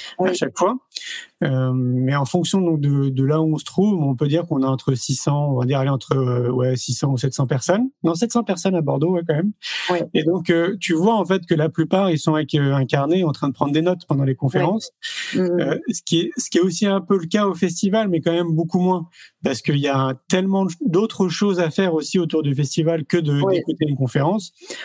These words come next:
Speaker 1: On
Speaker 2: Oui.
Speaker 1: peut aller participer à un atelier, on peut... il y a plein de jeux aussi pour les enfants. Enfin,
Speaker 2: Ouais.
Speaker 1: il y a, il y a plein d'autres choses. Bah, c'est un festival, donc c'est, voilà, c'est une autre dynamique.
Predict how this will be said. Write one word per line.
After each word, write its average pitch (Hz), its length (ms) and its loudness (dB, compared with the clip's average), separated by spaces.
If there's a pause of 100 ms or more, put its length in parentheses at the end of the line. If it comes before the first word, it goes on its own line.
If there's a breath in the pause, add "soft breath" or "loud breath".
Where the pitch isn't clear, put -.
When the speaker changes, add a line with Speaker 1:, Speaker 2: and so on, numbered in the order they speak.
(120)
Speaker 1:
On - 60 2
Speaker 2:
Oui. 175 100 2
Speaker 1:
peut 151 60 2
aller 147 180 0
participer 139 520 -4
à - 20 -6
un 139 100 0
atelier, 147 520 0
on 170 160 -2
peut... 139 320 -2 (340 loud breath)
il 147 60 0
y - 20 0
a 135 60 -4
plein 151 180 0
de 139 140 0
jeux 160 240 2
aussi 170 340 -2
pour 156 160 -2
les 135 160 0
enfants. 170 380 0
Enfin, 165 240 -2 (220 loud breath)
Speaker 2:
Ouais. 160 180 0
Speaker 1:
il - 40 -2
y - 40 2
a, 139 140 0
il 226 300 0
y 185 60 2
a 147 60 0
plein 208 180 0
d'autres 196 160 0
choses. 220 220 0
Bah, 151 120 -2
c'est - 120 -2
un 175 160 2
festival, 151 400 -2
donc 127 180 -2
c'est, 131 280 -2 (320 loud breath)
voilà, 151 160 2
c'est - 140 -2
une 135 100 2
autre 170 100 -2
dynamique. 151 420 0